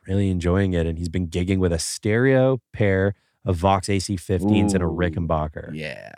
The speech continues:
Speaker 1: Sick rig.
Speaker 2: That's nice.
Speaker 1: Sounds amazing.
Speaker 2: You know, when I had my Rickenbacker, I wish, I, I did not know about the baritone. Now
Speaker 1: This
Speaker 2: I'm gonna
Speaker 1: podcast is brought to you by
Speaker 2: <laughs>
Speaker 1: Rickenbacker,
Speaker 2: Yeah.
Speaker 1: by the way. Sorry, Schecter.
Speaker 2: <laughs>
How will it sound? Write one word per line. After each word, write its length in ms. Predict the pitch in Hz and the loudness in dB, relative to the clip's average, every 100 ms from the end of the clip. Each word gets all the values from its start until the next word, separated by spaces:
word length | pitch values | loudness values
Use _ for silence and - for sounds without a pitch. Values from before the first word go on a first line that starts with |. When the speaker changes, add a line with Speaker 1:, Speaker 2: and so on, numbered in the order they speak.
| 50 - - | -20 -20 -12
Speaker 1:
Sick 540 | - - - 113 101 - | -8 -6 0 2 0 -2
rig. 320 | 80 76 - | -6 -6 -6
Speaker 2:
That's 260 | 87 92 95 | -6 -6 -4
nice. 100 | 85 | 0
Speaker 1:
Sounds 340 | 92 82 76 - | 0 0 -4 -8
amazing. 680 | 87 85 85 87 87 - - _ _ _ - - 143 | -6 -4 -2 0 -2 -4 -12 _ _ _ -20 -8 0
Speaker 2:
You 80 | 196 | 0
know, 160 | 214 - _ | 0 -6 _
when 200 | 120 170 | -2 2
I 140 | 190 226 | 4 2
had 200 | 175 175 | 0 0
my 100 | 123 | 0
Rickenbacker, 680 | 107 98 98 98 95 101 - _ _ _ _ _ _ _ 98 _ _ | 0 -2 -4 -4 -2 -4 -4 _ _ _ _ _ _ _ -20 _ _
I 60 | 120 | 0
wish, 140 | 135 - _ | 0 -4 _
I, 140 | - - | -12 -10
I 60 | 98 | -10
did 160 | 110 | -8
not 180 | 95 95 | -6 -6
know 120 | 95 | -6
about 200 | 90 90 | -6 -8
the 60 | 90 | -8
baritone. 380 | 90 90 95 87 | -6 -6 -6 0
Now 60 | 117 | 2
Speaker 1:
This 60 | |
Speaker 2:
I'm 60 | 117 | 4
gonna 160 | 113 107 | 4 4
Speaker 1:
podcast 280 | 110 98 98 | 2 0 -2
is 80 | |
brought 200 | 92 90 - | 0 0 0
to 40 | |
you 40 | 85 | -2
by 100 | 82 | 0
Speaker 2:
<laughs> 0 | |
Speaker 1:
Rickenbacker, 680 | 85 165 139 160 - 87 | 2 2 4 4 4 2
Speaker 2:
Yeah. 60 | 208 | 0
Speaker 1:
by 80 | 185 | 2
the 60 | 214 - | 0 0
way. 60 | 220 - - | -4 -4 -10
Sorry, 420 | - 139 113 98 | -2 2 4 4
Schecter. 500 | 98 101 80 - 202 | 2 0 -2 2 2
Speaker 2:
<laughs> 1040 | - 247 - 359 440 - 262 427 240 - | 4 2 4 4 4 4 2 4 0 -2